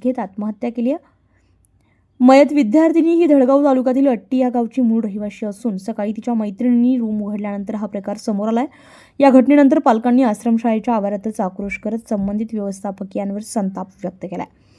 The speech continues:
घटनेनंतर शाळेमध्ये आमदार राजेश पाडवी आणि पोलीस प्रशासन, आदिवासी विकास विभागाचे अधिकारी आश्रमशाळेवर दाखल झाले. या घटनेप्रकरणी तीन सदस्य चौकशी समिती नेमण्याची मागणी आमदार राजेश हळ-,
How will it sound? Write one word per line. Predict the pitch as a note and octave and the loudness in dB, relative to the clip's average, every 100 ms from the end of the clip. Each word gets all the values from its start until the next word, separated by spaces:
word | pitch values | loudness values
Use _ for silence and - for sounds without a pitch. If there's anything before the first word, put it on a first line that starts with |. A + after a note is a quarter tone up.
| _ _ - | _ _ -4
घटनेनंतर | G3+ A3 A3+ A3+ | -2 2 4 4
शाळेमध्ये | B3 B3+ A#3 B3 C4 | 4 6 6 6 6
आमदार | A#3 A#3 B3+ | 6 6 6
राजेश | A3+ A3 B3 | 4 4 0
पाडवी | - B3 A3+ B3 | 2 2 2 2
आणि | B3 | 0
पोलीस | A#3+ A#3 A3+ A3+ | 0 0 -2 -2
प्रशासन, | A#3 G#3 A#3 A#3 B3+ C4+ - _ _ - - - | -6 -2 -2 0 -2 -2 -6 _ _ -20 -16 0
आदिवासी | A#3 B3+ B3+ B3+ | 4 6 6 4
विकास | B3+ C4 B3+ | 2 2 2
विभागाचे | B3 B3 B3 C#4 | 0 2 2 2
अधिकारी | A#3 A#3+ B3 B3+ | 2 2 2 2
आश्रमशाळेवर | G#3+ G#3+ C4 B3+ C4 B3+ B3+ | 2 2 0 0 0 2 2
दाखल | G#3+ G3 B3 | 0 0 0
झाले. | A#3 B3+ - _ _ _ | 2 0 -2 _ _ _
या | C#4 | 4
घटनेप्रकरणी | C4+ B3+ D#4 D#4+ D4 D4 D#4+ | 6 6 4 4 4 2 2
तीन | C4+ C#4 | 2 0
सदस्य | C#4+ C4+ C4 C#4+ | 2 2 0 -2
चौकशी | B3+ A3 A#3 A#3 | -2 -2 -4 -4
समिती | B3 A#3+ A#3 | -2 -2 0
नेमण्याची | B3+ A3 A3 A3 B3+ | 0 0 -2 -6 -4
मागणी | B3 G#3 G3+ A#3+ | -2 -2 -2 -4
आमदार | - G#3+ A3 | -2 -4 -4
राजेश | A3 G3 F#3+ G#3+ - | -2 -4 -4 -8 -6
हळ-, | G#3 | -8